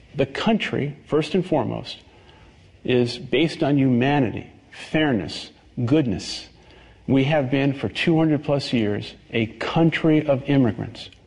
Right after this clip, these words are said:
And for the eleven million people here unauthorized, there should be a fair and equitable way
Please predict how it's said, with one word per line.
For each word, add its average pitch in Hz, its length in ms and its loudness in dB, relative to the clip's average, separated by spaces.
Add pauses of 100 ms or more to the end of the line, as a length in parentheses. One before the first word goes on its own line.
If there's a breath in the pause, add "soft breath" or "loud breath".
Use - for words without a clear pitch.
(460 soft breath)
And 117 160 0
for - 80 -4
the 123 120 2
eleven 151 440 2
million 135 480 2 (300)
people 113 340 0
here 107 400 0 (140)
unauthorized, 135 880 -2 (160)
there 123 160 2
should 120 180 2
be 113 200 0
a 110 80 -2
fair 151 680 2 (260 loud breath)
and 110 220 -4
equitable 147 560 2
way - 340 -2